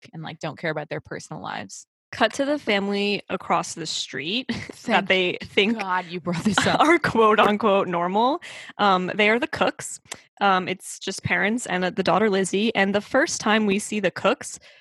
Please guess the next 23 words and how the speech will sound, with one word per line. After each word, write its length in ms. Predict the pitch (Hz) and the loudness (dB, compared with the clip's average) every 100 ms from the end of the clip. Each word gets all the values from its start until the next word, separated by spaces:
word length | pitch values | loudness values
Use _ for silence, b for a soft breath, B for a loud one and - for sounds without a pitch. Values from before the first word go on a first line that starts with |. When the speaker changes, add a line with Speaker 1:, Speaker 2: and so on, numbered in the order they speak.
| B | B
Speaker 2:
they 260 | 190 220 240 | 0 2 4
are 120 | 240 | 2
all 280 | 208 233 254 | 2 2 2
wearing 580 | 208 202 208 202 202 196 _ _ | 0 -2 -2 -4 -6 -10 _ _
some 260 | - - 220 | -8 -2 -2
sort 160 | 220 208 | 0 -2
of 80 | |
matching 460 | 202 185 185 - 190 | 0 2 0 -2 -4
outfits. 440 | - 175 - 147 - | -2 -4 -2 -6 -4
Like, 120 | 180 | -6
they 60 | 185 | -2
all 120 | 175 | 0
have, 160 | 175 196 | 0 -2
like, 160 | 190 170 | -4 -2
light 260 | 175 175 | -4 -4
blue 180 | - 175 | -4 -4
sweaters 460 | 175 180 170 165 170 | -2 -2 0 0 0
on 280 | 165 165 165 | -2 -2 -4
with 180 | 175 - | -8 -6
khakis. 560 | - 160 - 170 151 180 | -2 -2 -2 -8 -6 -4
And 80 | |
I'm 140 | 175 165 | -4 -2
like, 300 | 165 175 | -4 -4